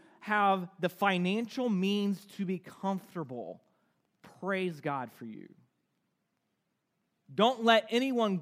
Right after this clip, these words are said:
guilt you into for having money. Don't let that happen. Sometimes we as Christians, we can be all about sacrifice, and we should be, but then what we end up doing is we end up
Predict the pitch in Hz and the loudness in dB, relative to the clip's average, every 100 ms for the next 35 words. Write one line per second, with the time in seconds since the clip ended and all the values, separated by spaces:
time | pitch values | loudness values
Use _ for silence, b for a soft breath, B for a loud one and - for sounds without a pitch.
0 | 120 208 220 185 180 185 170 156 151 - | 2 2 2 -2 -4 -2 -2 -4 -6 -8
1 | 143 147 131 123 120 104 90 - _ _ | -6 -6 -6 -6 -8 -10 -14 -20 _ _
2 | _ _ _ _ _ _ _ _ _ _ | _ _ _ _ _ _ _ _ _ _
3 | _ _ _ _ _ _ _ _ _ _ | _ _ _ _ _ _ _ _ _ _
4 | _ _ _ _ _ 160 170 180 180 143 | _ _ _ _ _ -4 0 0 0 -2
5 | 147 131 98 - - _ _ _ _ _ | -6 -8 -12 -20 -20 _ _ _ _ _
6 | _ _ _ _ _ _ _ _ _ 170 | _ _ _ _ _ _ _ _ _ -8
7 | 165 175 170 147 175 170 - - 170 - | -6 -4 -4 -2 -2 -2 -4 -8 -8 -8
8 | 160 156 160 143 139 151 156 139 - - | -8 -8 -8 -8 -6 -4 -4 -4 -8 -10
9 | 160 170 175 180 170 - 139 135 - 175 | -8 -8 -6 -2 -2 -4 -8 -10 -8 -8
10 | 165 165 156 143 143 147 151 147 151 131 | -4 -4 -4 -6 -6 -6 -4 -6 -6 -6
11 | 127 151 147 139 120 147 143 151 151 147 | -6 -4 -4 -6 -8 -10 -6 -6 2 2
12 | - | 0